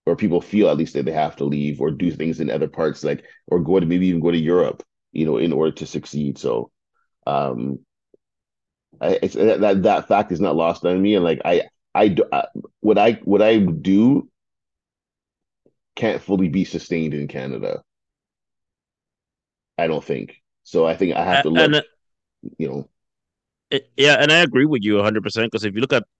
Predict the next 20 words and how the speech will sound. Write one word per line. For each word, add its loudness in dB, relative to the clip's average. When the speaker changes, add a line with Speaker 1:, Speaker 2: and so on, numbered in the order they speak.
Speaker 2:
something -4
like -2
Vice -8
that -8
started -2
in -2
Montreal, -4
Speaker 1:
Yeah. -4
Speaker 2:
they 0
left -4
and, -4
and -6
they 2
became -6
a -10
global -4
brand, -6
and -10
they, -8
they, -8